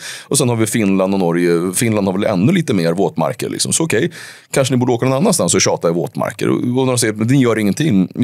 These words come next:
Den svenska regeringen kanske är en av de regeringar som har gjort mest just för våtmarker. Men bortse just från den, den separata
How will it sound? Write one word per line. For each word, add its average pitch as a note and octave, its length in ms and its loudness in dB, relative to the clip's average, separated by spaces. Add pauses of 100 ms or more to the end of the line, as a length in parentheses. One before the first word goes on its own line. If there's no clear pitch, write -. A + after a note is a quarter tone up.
(220)
Den A#2+ 160 -2
svenska B2 380 0
regeringen A#2+ 380 0
kanske A2+ 220 0
är A2+ 40 2
en A#2+ 80 2
av A#2 60 0
de G2+ 180 2
regeringar F#2 320 2
som F#2+ 120 -2
har F#2+ 60 0
gjort G2 120 -4
mest - 300 0
just E3 240 0
för G2+ 80 -2
våtmarker. A#2+ 640 0
Men D3+ 140 0
bortse D#3+ 240 0
just G2+ 160 0
från G2 140 -2
den, E2 320 0
den F#2 160 0
separata G#2+ 520 -2